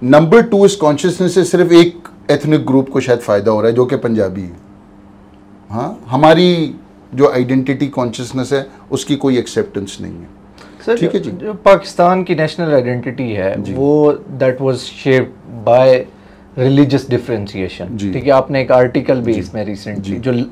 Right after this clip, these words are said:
Speaker 2: आपका मैं देख रहा था कि articles, उनमें से ये article मुझे मिला
Speaker 1: जी,
Speaker 2: है।
Speaker 1: सही जी।
Speaker 2: तो उस, उसमें उसने पाकिस्तान की जो foreign पॉलिसी है, उसको कैसे shape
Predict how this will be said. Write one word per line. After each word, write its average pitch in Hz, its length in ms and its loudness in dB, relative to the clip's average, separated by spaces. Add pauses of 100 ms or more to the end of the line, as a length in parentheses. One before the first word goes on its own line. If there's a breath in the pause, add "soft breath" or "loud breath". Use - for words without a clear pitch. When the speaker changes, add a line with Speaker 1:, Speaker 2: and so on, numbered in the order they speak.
Speaker 2:
आपका 135 540 2 (360 loud breath)
मैं 123 140 2
देख 123 220 2
रहा 135 100 6
था 131 120 2
कि 123 180 2
articles, 127 600 4
उनमें 123 240 0
से 120 160 -2
ये 123 220 4
article 107 460 2
मुझे 95 240 -8
मिला 95 220 0
Speaker 1:
जी, - 320 -12
Speaker 2:
है। 92 60 -12
Speaker 1:
सही 92 120 -16
जी। 92 80 -18 (100)
Speaker 2:
तो 202 240 4
उस, - 600 -4
उसमें 226 400 2
उसने 208 640 -4
पाकिस्तान 196 800 2
की 185 240 -6
जो 165 160 4
foreign 175 400 2
पॉलिसी 139 440 0
है, 143 60 0
उसको 131 200 -10
कैसे 104 280 -6
shape 92 260 -10